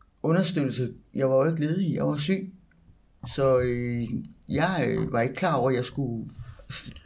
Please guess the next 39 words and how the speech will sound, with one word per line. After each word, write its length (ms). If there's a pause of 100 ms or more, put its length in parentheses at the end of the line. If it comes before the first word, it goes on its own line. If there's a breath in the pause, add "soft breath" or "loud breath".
opsige 380
mit 180
samarbejde 640 (300 loud breath)
og 160
søge 440 (380)
A-kasse. 640 (220)
Nej. 240 (480)
Øh, 340
så 240
der 180
går 240
faktisk 380
temmelig 260
lang 240
tid, 260
før 500 (180)
at 280
jeg 460 (280)
egentlig 480
er 100
så 140
meget 320
på 260 (720)
bagdelen, 500
at 140
jeg 140
sådan 220
set 200
er 60
nødt 220
til 80
at 80
få 220
en 180
eller 140
anden 140
form 200
for 80
indkomst. 560